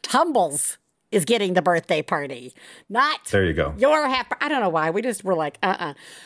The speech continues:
Speaker 1: Golden birthdays were a thing we'd never heard of. I always thought, like, a golden birthday was, like, some sort of celebration of, like, turning fifty, but apparently there's math involved.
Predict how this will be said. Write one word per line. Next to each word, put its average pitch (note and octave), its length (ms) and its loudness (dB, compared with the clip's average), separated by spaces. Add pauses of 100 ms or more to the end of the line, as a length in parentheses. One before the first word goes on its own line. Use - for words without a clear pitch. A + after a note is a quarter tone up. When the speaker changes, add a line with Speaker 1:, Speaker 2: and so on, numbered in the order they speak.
(140)
Speaker 1:
Golden E4 460 6
birthdays G#3 560 0
were F#3+ 100 -4
a F#3 60 2
thing F3+ 260 -2
we'd F3 220 -6
never E3 240 0
heard D3+ 240 -4
of. D3+ 280 -8
I C#4+ 180 0
always G4+ 220 0
thought, A#3+ 180 2
like, G#3 120 0
a F#3+ 60 -2
golden G#3 640 4
birthday F3 640 2
was, D#3+ 260 -4
like, G3+ 160 -2
some A3 240 0
sort G3 240 -2
of D3 100 -6
celebration F#3+ 760 0
of, D#3 100 -2
like, E3+ 160 0
turning A#3 400 0
fifty, A3 460 0
but F3+ 160 0
apparently C4 600 0
there's F3 240 -2
math A3 360 -2
involved. D#3 420 -2